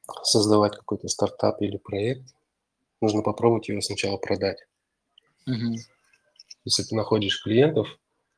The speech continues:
Speaker 1: только потом уже собираешь команду. Так, э, работают сейчас I T-компании аутсорсинговые. Они сначала продают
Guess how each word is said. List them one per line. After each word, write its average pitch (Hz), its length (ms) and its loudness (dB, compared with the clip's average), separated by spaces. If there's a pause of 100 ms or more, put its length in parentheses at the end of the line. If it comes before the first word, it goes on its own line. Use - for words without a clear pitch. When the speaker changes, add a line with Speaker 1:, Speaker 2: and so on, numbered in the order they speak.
(560)
Speaker 1:
только 107 320 0
потом 127 480 4
уже 107 200 2
собираешь 101 480 2
команду. 98 560 -4 (440)
Так, - 340 -4
э, 101 360 -2
работают 104 540 -2
сейчас - 400 -4
I 104 120 -4
T-компании 101 680 -6 (360)
аутсорсинговые. 87 800 -6 (3000)
Они 110 180 2
сначала 104 420 4
продают 104 540 2